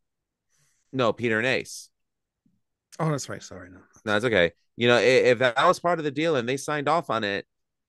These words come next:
Speaker 1: well, be-, because Paul and Gene knew that that was the Kiss that people cared about,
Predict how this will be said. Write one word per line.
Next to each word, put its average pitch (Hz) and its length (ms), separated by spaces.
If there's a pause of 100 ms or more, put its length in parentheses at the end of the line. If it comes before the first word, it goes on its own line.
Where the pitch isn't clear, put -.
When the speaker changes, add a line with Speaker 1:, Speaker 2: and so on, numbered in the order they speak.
(420)
Speaker 1:
well, 165 540 (800)
be-, 135 160 (300)
because 135 600 (160)
Paul 135 280
and 135 160
Gene 123 400
knew 127 360
that 107 360
that 113 280
was 113 260
the 107 80
Kiss - 320
that 107 160
people 107 240
cared 127 300
about, 78 440